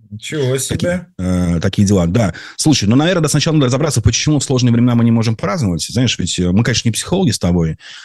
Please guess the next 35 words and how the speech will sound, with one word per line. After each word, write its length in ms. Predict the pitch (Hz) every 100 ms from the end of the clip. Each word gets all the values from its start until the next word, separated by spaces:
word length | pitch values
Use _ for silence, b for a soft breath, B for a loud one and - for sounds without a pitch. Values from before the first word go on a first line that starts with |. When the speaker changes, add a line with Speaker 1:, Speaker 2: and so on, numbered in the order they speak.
| B -
Speaker 2:
но, 140 | 95
Speaker 1:
Мгм. 120 | 90
Speaker 2:
тем 160 | 98 110
не 80 | 120
менее, 340 | 156 104 95 85
мы 140 | 101
прекрасно 320 | 113 117 -
понимаем, 260 | 120 117 160
что 140 | -
у 20 | 107
многих 200 | 110 104
людей 160 | 123
стоит 280 | - 98 104
там 120 | 90 80
запрет, 480 | 101 101 110 90 - -
да, 260 | 90 110
типа. 380 | 104 85 80 76 B B
Ну, 60 | 131
вот, 60 | 131
например, 180 | 135
когда 180 | 135 131
я 80 | 120
тебе 100 | 117
рассказывал, 460 | 117 127 101 104 101
у 20 |
меня 140 | 104
друг 240 | 95 113 -
погиб 300 | 95 175 -
за 220 | 90 101
две 100 | 101
недели 160 | 98 95
до 60 |
моей 100 | 98
свадьбы, 320 | 98 101 82
да, 140 | 82